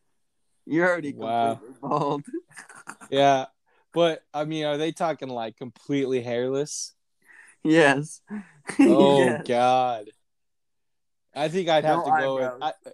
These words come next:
Speaker 2: I, yeah, I think I'd have to go with a little on the hair, like, I don't know.
Speaker 1: No,
Speaker 2: A bit, does it
Speaker 1: completely
Speaker 2: say a
Speaker 1: hairy.
Speaker 2: bit hairy or, like, completely hairy?
Speaker 1: Completely hairy.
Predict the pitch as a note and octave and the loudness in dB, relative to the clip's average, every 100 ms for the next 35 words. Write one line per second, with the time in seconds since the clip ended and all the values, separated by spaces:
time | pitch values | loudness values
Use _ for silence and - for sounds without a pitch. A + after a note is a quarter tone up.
0 | _ C3 D3 D3+ C#3+ E3 G3 G3 F3 E3+ | _ -10 -2 0 2 0 -2 -2 0 -2
1 | D3 C#3 C#3+ C#3 C3+ B2+ A#2+ C3 C3 B2 | -6 -8 -6 -6 -6 -10 -8 -6 -6 -6
2 | A#2 G#2+ B2 B2 - C3 B2 A#2+ _ _ | -10 -14 -10 -10 -8 -6 -6 -8 _ _
3 | _ _ _ _ _ _ A#2+ A#2 E2+ D#3 | _ _ _ _ _ _ -12 -12 -10 -4
4 | C3+ C3+ D3 D#3 D#3 E3+ F#3 A3+ D3 B3 | -2 0 0 -2 4 4 6 6 6 6
5 | G3 B2+ - D3+ - F#3 F#3 G3+ G#3 D3 | 6 2 -4 -4 -4 -4 -4 -4 -4 -4
6 | C3 A#2 - G#2+ - C#3+ C#3+ A2 A2+ E2 | -4 -6 -10 -20 -12 -10 -10 -10 -14 -16
7 | E2+ E2+ _ _ - B2+ - C3+ F#2+ A#2+ | -18 -20 _ _ -16 -14 -6 -6 -4 -6
8 | C3 A#2+ A2+ F#2+ | -6 -8 -10 -12